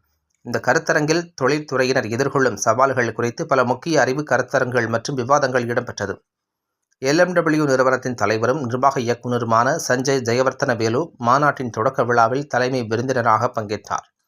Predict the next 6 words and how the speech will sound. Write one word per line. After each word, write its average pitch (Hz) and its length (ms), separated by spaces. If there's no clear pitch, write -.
நாடு 156 260
முழுவதிலும் 160 480
இருந்து 135 300
அறுநூறுக்கும் 139 500
மேற்பட்ட 127 320
பிரதிநிதிகள் 117 600